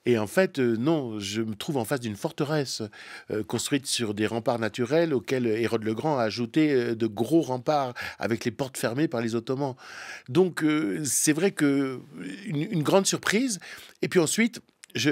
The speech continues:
évidemment, quand on passe plusieurs jours à, à Jérusalem, il y a un jour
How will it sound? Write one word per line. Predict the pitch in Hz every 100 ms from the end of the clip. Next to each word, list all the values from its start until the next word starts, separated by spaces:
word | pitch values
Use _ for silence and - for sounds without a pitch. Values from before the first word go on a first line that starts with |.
| - 87
évidemment, | 127 120 131 156 220
quand | - 127
on |
passe | 123 131
plusieurs | - 139 131
jours | 120 139 117
à, |
à | - 107
Jérusalem, | 107 110 104 120 175
il |
y | 131
a |
un | 120
jour | 117 131 123